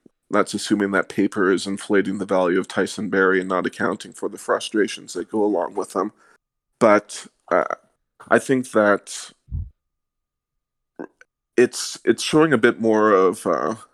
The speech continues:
the Leafs' kind of growth this year, where it's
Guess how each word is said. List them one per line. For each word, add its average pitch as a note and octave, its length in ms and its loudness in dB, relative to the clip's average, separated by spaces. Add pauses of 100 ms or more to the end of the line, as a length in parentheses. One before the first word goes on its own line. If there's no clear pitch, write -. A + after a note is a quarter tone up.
(760)
the A#2 100 0
Leafs' A2 300 0
kind G#2 260 -2
of F#2+ 100 -8
growth F#2 420 2
this E2+ 260 -2
year, D2 300 -2
where E2+ 240 0
it's - 260 -8